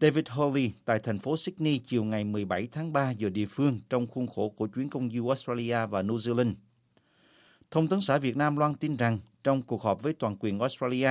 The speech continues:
nhà lãnh đạo Việt Nam bày tỏ mong muốn tăng cường quan hệ đối tác toàn diện với Australia, đồng thời hoan nghênh chính sách của Australia tiếp tục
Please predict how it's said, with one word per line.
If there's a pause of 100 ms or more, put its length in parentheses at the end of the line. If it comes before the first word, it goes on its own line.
(260)
nhà
lãnh
đạo
Việt
Nam
bày
tỏ
mong
muốn
tăng
cường
quan
hệ
đối
tác
toàn
diện
với
Australia, (920)
đồng
thời
hoan
nghênh
chính
sách
của
Australia (220)
tiếp (100)
tục